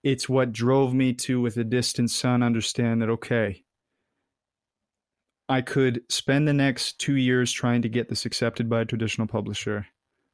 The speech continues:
knowing very well that my domestic concerns in these poems are not relevant to the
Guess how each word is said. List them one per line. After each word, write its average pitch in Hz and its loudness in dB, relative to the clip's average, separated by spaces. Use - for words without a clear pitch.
knowing 135 2
very 139 4
well 131 4
that 117 2
my 117 2
domestic 123 0
concerns 123 0
in 120 2
these 117 0
poems 117 0
are 110 0
not 113 0
relevant 120 0
to 120 -2
the 113 0